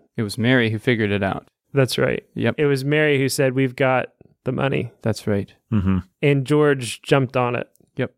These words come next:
Speaker 2: But they did it together as a team.
Speaker 1: Yep. Yep.
Speaker 3: Yeah. That is
Speaker 1: Yeah.
Speaker 3: a good, that is, I think you really, maybe for the first time in my life, Ben, you put your finger on what I do really like about George Bailey is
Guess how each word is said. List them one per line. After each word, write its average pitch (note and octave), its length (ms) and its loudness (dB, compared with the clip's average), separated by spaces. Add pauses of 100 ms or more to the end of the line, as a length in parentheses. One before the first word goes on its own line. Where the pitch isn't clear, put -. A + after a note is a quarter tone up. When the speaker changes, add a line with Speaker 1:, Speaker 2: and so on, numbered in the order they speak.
(120)
Speaker 2:
But C3 500 0 (100)
they C#3 200 2
did C#3 160 2
it A#2+ 120 -2
together A#2 380 0
as A2 160 -2
a G#2+ 40 -10
team. A#2 340 -6 (240)
Speaker 1:
Yep. B2 180 -2 (260)
Yep. - 180 -2 (100)
Speaker 3:
Yeah. E2 200 2 (320)
That D#3+ 240 2
is B2 120 2
Speaker 1:
Yeah. A2 100 0
Speaker 3:
a G2+ 40 -6
good, A2 580 0 (160)
that A2+ 320 -2
is, F#2+ 320 -6
I A#2 80 0
think A#2+ 160 -2
you G#2+ 80 0
really, G2 240 -2 (100)
maybe G#2 320 -2
for - 320 -10
the F#2+ 60 -4
first - 200 0
time F3 200 -2
in C#3+ 100 -2
my B2+ 140 -4
life, C#2+ 260 -16
Ben, F2 160 -6
you F#2+ 100 -2
put C3+ 160 -2
your B2+ 80 -2
finger C3+ 320 2
on B2 180 2
what C3 140 4
I C3+ 160 4
do C3+ 280 0 (340)
really C#3+ 280 4
like C#3+ 220 2
about F2 280 -2
George G2 320 0
Bailey F#2 340 0
is F#2 260 -4